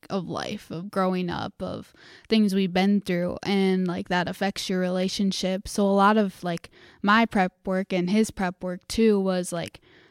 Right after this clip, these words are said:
um, getting to those roots beforehand. And then <laughs> once we're in relationship, we realize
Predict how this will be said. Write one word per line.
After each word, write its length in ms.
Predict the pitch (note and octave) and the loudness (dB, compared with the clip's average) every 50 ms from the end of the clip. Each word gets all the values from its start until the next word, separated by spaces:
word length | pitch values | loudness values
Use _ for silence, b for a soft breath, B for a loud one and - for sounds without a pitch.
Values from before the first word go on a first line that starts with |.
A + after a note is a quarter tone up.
| b - | b -4
um, 460 | - F3+ F#3 F#3 - - A3 A3 G#3+ - - | -2 -2 0 -2 -4 -4 -6 -6 -8 -2 -2
getting 260 | F#3+ F#3+ G#3 G#3+ G#3 | 0 2 4 4 4
to 120 | - A#3+ A#3 | 2 2 2
those 280 | A#3+ A#3 A#3+ A#3+ - | 2 2 2 0 2
roots 380 | B3 B3+ C4 C4+ C4+ - - - | 2 2 2 2 0 -4 -10 -6
beforehand. 720 | - G#3 F#3 - G3+ G3 G3 G3+ G#3 A3+ A#3+ B3 B3+ - | -6 -6 -4 0 0 2 2 4 2 4 4 2 2 2
And 160 | - G3 G3 | 2 0 2
then 380 | G3 G3 G3 G3 G3 F#3+ - - | 2 2 2 2 0 -2 -2 0
<laughs> 20 | |
once 300 | G#3+ A3+ A3 G#3+ G3+ - | 2 2 2 2 0 0
we're 100 | A#3 G#3+ | -2 -2
in 80 | G#3 G3+ | 0 -2
relationship, 760 | G3 F#3+ F#3+ G3 A3 - - A3+ G#3 G3 - - F#3+ F#3 F#3 - | -2 -4 -2 -2 -4 -2 0 0 0 0 -2 -6 -6 -6 -6 -4
we 180 | G3+ G3+ G3 F#3 | -4 -4 -4 -4
realize 460 | F#3+ G3 G3+ G3 F#3+ F#3 F#3+ F#3+ | -4 -4 -4 -4 -4 -4 -6 -8